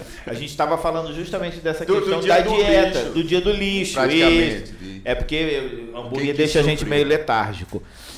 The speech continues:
Speaker 1: É, a questão do, da constância, né? Você manter a constância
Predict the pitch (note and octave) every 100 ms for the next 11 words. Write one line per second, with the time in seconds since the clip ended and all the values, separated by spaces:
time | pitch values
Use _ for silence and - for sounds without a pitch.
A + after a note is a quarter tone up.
0 | - A#2 A2 A2 G#2 - - - - -
1 | - _ - _ - - - - B2+ -
2 | D#3+ - E3+ F3 E3+ F3+ E3+ F3 D#3 E3+
3 | F3 - D3 A#2 A2 A2+ A2 G#2+ C3 C3+
4 | B2 C#3+ D3+ D3 C#3 - C#3+ D3+ D#3+ -
5 | F3